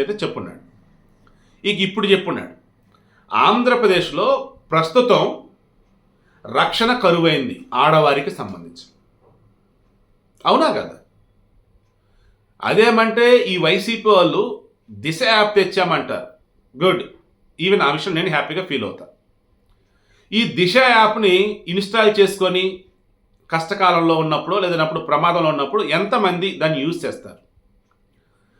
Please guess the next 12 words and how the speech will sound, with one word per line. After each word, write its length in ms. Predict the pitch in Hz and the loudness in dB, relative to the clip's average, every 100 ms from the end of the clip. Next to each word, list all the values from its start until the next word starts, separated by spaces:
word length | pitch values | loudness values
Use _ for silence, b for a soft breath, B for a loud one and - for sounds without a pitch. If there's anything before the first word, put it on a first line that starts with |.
| _ _ - | _ _ -10
దిశ 200 | 135 190 | -6 2
యాప్ 300 | 247 226 226 | 4 4 4
లేకుండా 340 | 214 208 214 202 | 4 4 4 4
నార్మల్గా 500 | 170 208 220 214 208 | 4 4 4 4 4
ఉన్నటువంటి 320 | 190 196 175 | 4 2 2
ఆడవాళ్ళు 340 | 160 170 180 | 2 2 0
సురక్షితమా 480 | - 175 190 175 175 | 0 -4 -2 -2 -2
కాదా? 340 | 185 135 120 101 | 0 0 0 -4
ఒకసారి 320 | - - 214 | -8 -8 -2
క్రాస్ 240 | 170 - 185 | -2 -2 -6
చెక్ 120 | - | -12
చేయండి. 240 | 104 85 | -16 -18